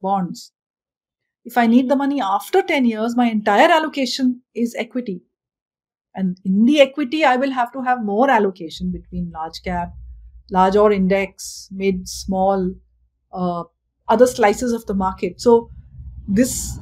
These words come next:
uh, this conversation gets more and more complicated and deeper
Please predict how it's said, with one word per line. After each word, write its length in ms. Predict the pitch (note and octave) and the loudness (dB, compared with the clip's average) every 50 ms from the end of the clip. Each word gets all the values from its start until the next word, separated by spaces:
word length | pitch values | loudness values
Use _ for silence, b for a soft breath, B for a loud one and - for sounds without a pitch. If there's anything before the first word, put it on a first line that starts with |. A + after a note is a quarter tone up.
| - - | -6 2
uh, 220 | G3+ A3+ A3+ G#3+ G#3 G3 - | 6 6 6 6 6 2 -2
this 360 | G3 G3+ C#4 C4 - - - | -2 -2 -2 -2 -2 -8 -8
conversation 600 | - - G#3+ G3+ G#3+ B3 B3 - D4+ - - D#4+ D#4+ | -2 2 2 4 4 2 0 0 -4 -6 -6 -6 -4
gets 200 | D#4+ E4 D#4+ - | -4 -4 -4 -2
more 220 | B3+ C4 C4+ C#4+ | 0 2 2 0
and 140 | D#4 D4+ C#4 | 0 -2 -4
more 320 | B3+ C4 C4 D4 D#4+ E4 - _ _ _ _ _ _ _ _ _ _ _ _ _ _ _ _ _ _ _ _ | -2 0 0 0 -2 -4 -10 _ _ _ _ _ _ _ _ _ _ _ _ _ _ _ _ _ _ _ _
complicated 640 | - G#3+ G#3 G3+ G#3+ C4+ A#3+ - C#4 C4 C#4 C#4+ B3+ | -2 -2 -2 -2 -4 -10 -10 -8 -8 -6 -4 -2 -2
and 200 | B3+ A#3 G#3+ F3+ | 0 -2 -2 -2
deeper 500 | F#3+ G3 G#3+ - - C4+ A3 F#3 G#3 C#4 | -4 -8 -6 -2 2 2 2 2 0 -6